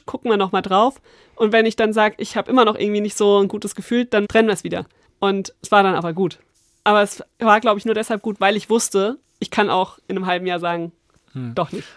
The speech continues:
Speaker 2: Aber was Sie gerade angesprochen haben, ist total wichtig. Immer noch mein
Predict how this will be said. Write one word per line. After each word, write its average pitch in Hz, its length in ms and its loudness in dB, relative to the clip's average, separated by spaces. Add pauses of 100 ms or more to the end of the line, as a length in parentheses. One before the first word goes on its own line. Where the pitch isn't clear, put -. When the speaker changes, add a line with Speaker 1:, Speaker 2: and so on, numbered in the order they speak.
(120)
Speaker 2:
Aber 139 140 0
was 151 80 0
Sie 156 100 -2
gerade 143 240 2
angesprochen 143 540 0
haben, 139 200 0
ist 139 120 -6
total 123 340 -4
wichtig. 127 460 -6 (240)
Immer 156 240 2
noch 139 240 -2
mein 151 560 0